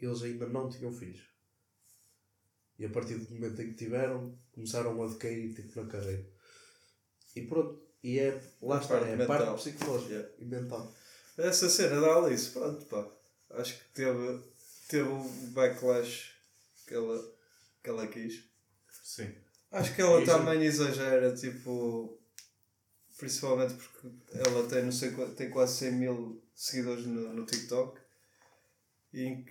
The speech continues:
Speaker 2: e pronto, já sabes que a controvérsia dá, dá likes, dá
Speaker 1: Sim.
Speaker 2: visualizações.
Speaker 1: Dá
Speaker 2: Pá, acho que lhe
Speaker 1: comentários.
Speaker 2: saiu pela culatra.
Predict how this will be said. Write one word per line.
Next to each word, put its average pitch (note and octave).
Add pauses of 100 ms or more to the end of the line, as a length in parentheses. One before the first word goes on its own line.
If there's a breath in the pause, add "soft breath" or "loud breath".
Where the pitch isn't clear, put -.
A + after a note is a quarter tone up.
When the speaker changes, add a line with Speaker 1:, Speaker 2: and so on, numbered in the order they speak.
Speaker 2:
e B2+
pronto, -
já A#2
sabes C3
que C3
a A#2+
controvérsia B2
dá, B2
dá A#2+
likes, D3
dá B2
Speaker 1:
Sim. A#2+
Speaker 2:
visualizações. B2 (880 soft breath)
Speaker 1:
Dá C#3
Speaker 2:
Pá, D3
acho C#3+
que A#2
lhe D#3
Speaker 1:
comentários. D#3+
Speaker 2:
saiu D3+
pela D3+
culatra. D3+